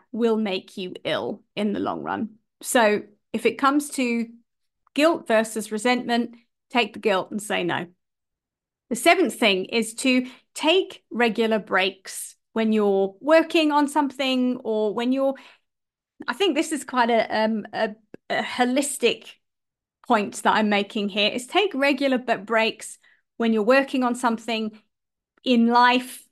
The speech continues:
Sometimes we just need a bit of time to ourselves, and you can't pour from an empty cup. So it's really important for your own well-being and sanity to make sure you're taking breaks regularly, whether this means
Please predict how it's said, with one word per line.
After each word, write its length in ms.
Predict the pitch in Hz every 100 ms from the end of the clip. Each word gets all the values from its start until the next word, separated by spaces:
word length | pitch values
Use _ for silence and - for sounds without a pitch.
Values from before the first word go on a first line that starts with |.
| _ _ _
Sometimes 640 | - 277 285 311 302 302
we 160 | 254 247
just 400 | 254 220 226 -
need 240 | 226 220
a 60 | 208
bit 140 | 208
of 100 | 214
time 280 | - 214 202
to 140 | 202 190
ourselves, 500 | 190 202 175 190 247
and 140 | 226
you 80 | 233
can't 420 | - 285 294 262
pour 280 | - 226 214
from 240 | 220 214
an 100 | 214
empty 360 | - 208 - 214
cup. 340 | - - -
So 140 | - -
it's 200 | 233 233
really 280 | 285 311 330
important 640 | 302 - 233 - 202 -
for 100 | 220
your 180 | 196 -
own 280 | 226 226 220
well-being 640 | 240 285 262 220 196 185 -
and 220 | 208 208
sanity 720 | - 240 240 254 - - 226 - - -
to 120 | -
make 220 | 226 240 247
sure 220 | - 254
you're 180 | 254 262
taking 600 | - 220 220 226 220 220 - _ _
breaks 480 | 226 208 - - - _ -
regularly, 480 | 202 196 175 175
whether 240 | 214 285 302
this 240 | 349 339
means 360 | 277 262 254